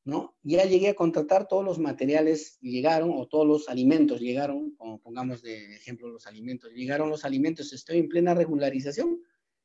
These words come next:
y me entero que ese proveedor estaba impedido. No sé, por X motivos, ¿no? Puede ser de que sea, si estamos hablando, por ejemplo, de una municipalidad que está dentro de una región, eh, supongamos que es hermano del gobernador regional,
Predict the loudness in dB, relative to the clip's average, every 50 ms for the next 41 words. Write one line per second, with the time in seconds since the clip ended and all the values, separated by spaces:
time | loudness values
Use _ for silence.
0 | _ -4 0 2 4 4 2 4 4 4 4 4 2 0 -4 -4 -4 -2 2 4
1 | 4 6 6 6 4 4 4 4 4 6 6 4 2 0 0 0 0 -2 -2 -4
2 | -14 _ _ _ _ _ -10 -2 0 0 0 0 0 2 2 2 2 2 -2 0
3 | 2 2 2 2 2 2 0 0 0 -4 -6 -6 -4 -2 -2 -2 0 0 0 0
4 | 0 -2 -4 -6 -6 -6 -6 -6 -6 -4 -2 0 0 0 -2 -4 -6 -12 _ _
5 | _ _ _ -12 -8 -8 -2 0 2 2 2 2 2 2 2 4 2 2 2 0
6 | -2 -6 -6 0 0 0 2 2 0 0 2 2 2 2 2 0 0 -2 -4 -6
7 | -6 -4 -2 -2 -2 -2 -2 -4 -4 -4 -4 -4 -4 -2 -4 -4 -4 -4 -4 -2
8 | -4 -4 -4 -8 -8 -2 0 0 0 0 -2 _ _ _ _ _ _ _ _ -20
9 | _ -12 -8 -8 -6 -6 -8 -10 -12 -12 -14 -16 -14 -6 -4 0 0 2 2 2
10 | 2 2 0 0 0 2 4 4 4 4 4 4 2 2 0 0 -2 -2 -2 -4
11 | -4 -4 0 0 0 0 -2 -4 -6 -8 -2 0 0 0 -2 -6